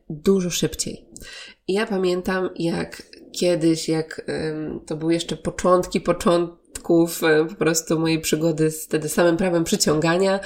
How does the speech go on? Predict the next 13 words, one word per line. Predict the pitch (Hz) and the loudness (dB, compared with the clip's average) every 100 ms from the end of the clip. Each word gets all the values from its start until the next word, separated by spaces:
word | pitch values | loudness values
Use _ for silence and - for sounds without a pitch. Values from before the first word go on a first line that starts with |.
| - - 226 | -8 -12 -4
czyli | 170 160 | 0 0
przeczytaniem | - 160 170 165 156 | -2 -4 -2 -2 -2
książki | - 165 - 143 | -2 -4 -4 -6
Sekret, | - 170 196 202 190 170 | -2 0 2 0 2 0
jak | 160 160 165 | -2 -2 -6
zastanawiałam | 160 165 165 165 160 | -4 -4 -4 -4 -4
się, | 160 | -4
jak | 165 190 | -4 -4
tu | - | -6
mam | 185 175 | -6 -6
przyciągnąć | 175 - 185 185 175 - - - - 165 | -4 -2 -2 -2 -2 -6 -12 -16 -10 -6
jakieś, | 165 175 - 160 | -2 -2 0 0
e, | 165 160 | 0 -2